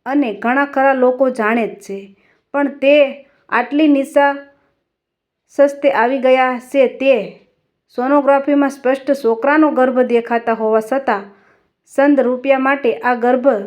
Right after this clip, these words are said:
છોકરીનો છે એવું તમને કહેવામાં આવ્યું છે." આટલું સાંભળીને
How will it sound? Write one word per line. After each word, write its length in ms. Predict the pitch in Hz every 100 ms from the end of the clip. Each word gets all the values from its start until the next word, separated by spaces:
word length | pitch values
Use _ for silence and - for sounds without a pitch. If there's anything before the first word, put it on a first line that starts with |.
| - _ _
છોકરીનો 480 | 233 233 277 277 262
છે 360 | 202 202 202 -
એવું 300 | 226 269 294
તમને 380 | 277 269 269 254
કહેવામાં 480 | 226 220 226 226 -
આવ્યું 360 | 196 196 196
છે." 320 | 185 185 185 - _ _ _ -
આટલું 400 | 214 240 285 285
સાંભળીને 720 | 285 285 311 311 220 190 -